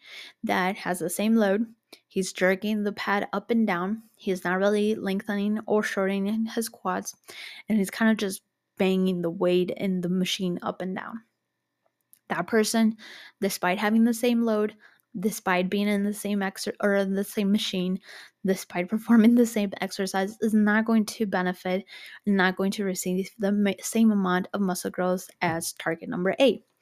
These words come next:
So as you can see, they both are targeting, or they both are working with a strength-based program, but they're not having the same results. So that's the thing with, um, strength programming, is that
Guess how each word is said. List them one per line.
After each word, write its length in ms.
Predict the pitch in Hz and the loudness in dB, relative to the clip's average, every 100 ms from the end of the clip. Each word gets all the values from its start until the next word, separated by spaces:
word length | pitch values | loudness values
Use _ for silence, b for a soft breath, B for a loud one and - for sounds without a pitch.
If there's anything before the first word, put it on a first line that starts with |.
| B B B - | B B B 4
So 80 | |
as 100 | 214 | 4
you 80 | 208 | 6
can 140 | 214 202 | 4 2
see, 200 | 214 208 | 2 4
they 120 | 185 | 4
both 460 | 180 180 190 226 | 2 2 4 4
are 100 | 240 | 0
targeting, 640 | 240 247 240 226 208 202 - | 2 2 4 4 4 0 2
or 100 | 202 | 0
they 80 | 190 | 2
both 320 | 185 190 - | 0 0 0
are 80 | 220 | 0
working 640 | 214 196 202 196 196 202 - _ _ _ _ 208 | 0 0 0 0 0 -2 -12 _ _ _ _ -2
with 300 | 196 185 190 | 0 2 2
a 240 | 175 190 b b b - | 2 0 b b b -10
strength-based 920 | - - 196 208 - - 202 220 - _ _ | -6 0 2 0 -2 0 2 2 -2 _ _
program, 640 | - 285 220 185 180 202 226 B B - | 4 4 4 2 0 0 -4 B B 0
but 140 | 208 | 2
they're 120 | 196 | 2
not 200 | 190 190 | 2 2
having 360 | 190 208 190 185 | 2 -2 -2 -2
the 60 | 175 | -4
same 240 | - - | -8 -8
results. 520 | - - 98 - - - _ _ _ _ _ _ _ - | -6 -4 -4 -4 -12 -14 _ _ _ _ _ _ _ -12
So 180 | - 214 | 0 2
that's 220 | 202 185 | 2 2
the 80 | 202 | -2
thing 320 | - 190 190 - | -2 -2 -2 0
with, 360 | 190 185 - _ _ - | 0 0 -2 _ _ 2
um, 340 | 190 175 175 | 4 4 0
strength 380 | 196 - 190 190 - _ _ _ _ | -2 0 0 -2 -12 _ _ _ _
programming, 640 | - 262 233 175 185 180 208 B B B - | 2 4 4 2 0 -2 -4 B B B -4
is 140 | 202 | -2
that 280 | 196 - | 2 0